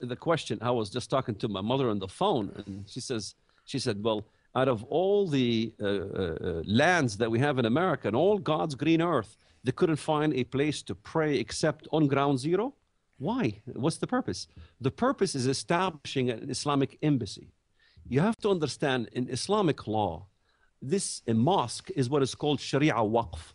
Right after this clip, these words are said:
Waqf is Islamic property in which a mosque becomes an embassy for the Islamic Ummah. And no man in the world is allowed to close down a mosque. Now, if you decide to close it down,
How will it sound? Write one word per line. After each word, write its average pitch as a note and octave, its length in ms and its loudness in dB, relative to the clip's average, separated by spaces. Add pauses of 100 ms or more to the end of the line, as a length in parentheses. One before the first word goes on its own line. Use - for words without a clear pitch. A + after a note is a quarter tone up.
(120)
Waqf C3+ 560 -2 (380)
is C3+ 340 0
Islamic F#3 560 -2 (120)
property A2+ 760 -6 (260)
in B2 180 2
which D3+ 240 0 (120)
a A#2+ 60 0
mosque D3 640 2
becomes C#3 420 -2
an C#3 160 0 (160)
embassy G#3+ 480 0
for C3+ 300 0
the B2 120 -4
Islamic A#2+ 440 0
Ummah. A3 420 2 (460)
And C#3+ 360 2
no A3 640 2
man G3+ 380 4
in G3 140 4
the F#3+ 80 6
world E3+ 520 0
is A#2+ 120 0
allowed A2+ 580 2 (320)
to F3 120 -4
close F3+ 440 0
down C4 640 2
a F#3+ 40 4
mosque. - 440 -4
Now, A#2+ 180 0
if A#2+ 140 -4
you D3 100 2
decide C3+ 440 0
to B2 40 -4
close D3 320 0
it G#2+ 140 -8
down, F#3+ 420 0